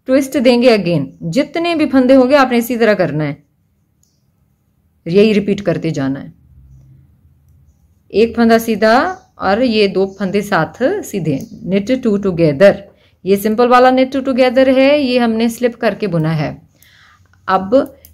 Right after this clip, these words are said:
सारा हो गया, आपके पास जितने होंगे आप इसी तरह repeat करते जाएंगे आखिरी तीन फंदों तक, to the last three stitches। Now, आखिर में क्या करना है आपने, दो फंदे सीधे,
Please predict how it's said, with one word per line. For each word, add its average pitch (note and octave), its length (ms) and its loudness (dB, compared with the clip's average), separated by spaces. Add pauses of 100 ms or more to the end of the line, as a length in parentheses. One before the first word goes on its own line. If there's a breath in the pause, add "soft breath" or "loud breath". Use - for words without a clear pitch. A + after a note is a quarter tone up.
(120)
सारा A#3 240 4
हो B3+ 200 4
गया, D#4 260 4 (540)
आपके A#3 220 -2
पास C4+ 200 2
जितने C#4 360 -2
होंगे E4 320 2
आप D#4+ 180 4
इसी D4 180 -2
तरह C#4 200 2
repeat B3 320 -2
करते A#3+ 280 -2
जाएंगे A#3+ 300 2
आखिरी C#4 320 2
तीन D4 240 -4
फंदों A#3 340 2
तक, E3 220 -2
to F3 200 -4
the A#3 120 4
last C4+ 340 2 (100)
three C4 240 0
stitches। A3+ 540 -8 (720)
Now, F#3+ 420 4 (460)
आखिर A3+ 300 2
में C4 120 2
क्या B3 120 4
करना A#3 260 -2
है A3 140 0
आपने, G#3 520 2
दो C4 280 2
फंदे G3+ 260 0
सीधे, F#3 840 -4